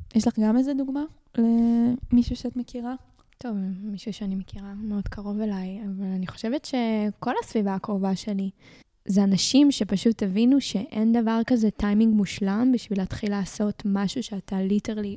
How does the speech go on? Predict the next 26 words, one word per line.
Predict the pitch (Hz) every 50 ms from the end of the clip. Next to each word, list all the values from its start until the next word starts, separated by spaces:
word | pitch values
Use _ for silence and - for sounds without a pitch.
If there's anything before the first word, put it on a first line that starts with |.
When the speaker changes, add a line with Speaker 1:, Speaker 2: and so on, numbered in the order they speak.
| - -
Speaker 2:
אוהב | 208 196 - 208 202 202 185
לעשות. | 190 185 185 165 - - 240 220 190 180 - _ - - - - - - - - - _ _ _ _
כאילו, | - - 208 196 196 185 196 190 190 190 190 190 190 190 190 196 247 - - 220
אף | 214 - 254
אחד | - - 254 247 214
לא | 226 233 233 240 247 247 247 240 247 247 233
מחכה | 233 226 - 214 - - 226 233
לך | 254 240 - -
עם | 233 220 220 214 214
איזה | 214 202 185 208 208 202 202 202 202
שלט | - - - 220 240 247 214
גדול | 214 214 214 202 226 233 233 240
של, | 247 - 214 208 214 208
אה, | 202 196 202 202 - - - - - - -
"עכשיו | - 220 - - - 247 247 262
זה | 277 277 262
הזמן." | 240 208 226 247 240 233 214 214 202 196 - - _ -
כאילו, | - 226 214 202 202
זה | 254 226 196 247
לא, | 247 240 233
Speaker 1:
<laughs> | 214
Speaker 2:
זה | 202 196
לא, | 208 240 302 311 311 - -
לא | 233 233
קיים. | 226 - - 220 226 269 311 285 226 202 202 196 202 208 190
ו-, | 180 180